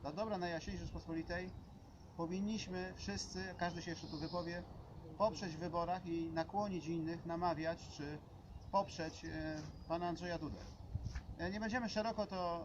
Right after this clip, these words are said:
e, uzasadniać. E, ktoś powie: "No tak, bo jest to antytrzaskowski głos". Niech będzie i tak. Natomiast generalnie chcielibyśmy jeszcze dodać, że liczymy na pana Andrzeja Dudę, widząc, że naprawdę przechodzi pewną metanoję.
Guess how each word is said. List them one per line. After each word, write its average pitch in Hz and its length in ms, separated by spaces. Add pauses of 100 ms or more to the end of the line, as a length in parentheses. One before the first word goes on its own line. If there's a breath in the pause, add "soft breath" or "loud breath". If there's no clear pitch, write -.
(100)
e, 190 40
uzasadniać. 202 800 (440)
E, 170 260
ktoś 185 200
powie: 190 300
"No 190 120
tak, 202 220
bo 180 80
jest 180 140
to 175 240
antytrzaskowski 190 880
głos". 180 340 (140)
Niech 233 220
będzie 185 300
i 160 60
tak. 180 240 (140)
Natomiast 190 420
generalnie 190 460
chcielibyśmy 185 420
jeszcze 175 300
dodać, 180 380
że 160 240 (540)
liczymy 214 460
na 185 120
pana 202 200
Andrzeja 185 280
Dudę, 196 220
widząc, 202 320
że 196 100
naprawdę 202 420
przechodzi 190 340
pewną 180 200
metanoję. 196 580